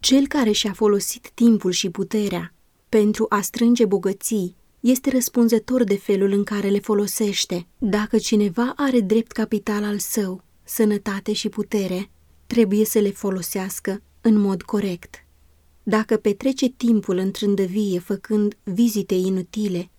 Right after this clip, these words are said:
și antrenându-se în discuții fără rost,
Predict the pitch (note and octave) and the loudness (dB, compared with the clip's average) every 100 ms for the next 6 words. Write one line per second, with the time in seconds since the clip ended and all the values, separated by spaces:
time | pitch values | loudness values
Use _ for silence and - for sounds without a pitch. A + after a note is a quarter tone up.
0 | - - - G#3+ G#3+ A3 G#3 G#3+ B3 G#3+ | -10 -6 -2 2 2 2 2 4 4 4
1 | G3+ G3 A3 G#3 G3+ - - A3+ A3 G3+ | 0 -2 0 0 0 -2 -4 -2 -2 -2
2 | G#3 F#3 F#3 G#3 F#3+ - | -2 -2 -2 -2 -4 -10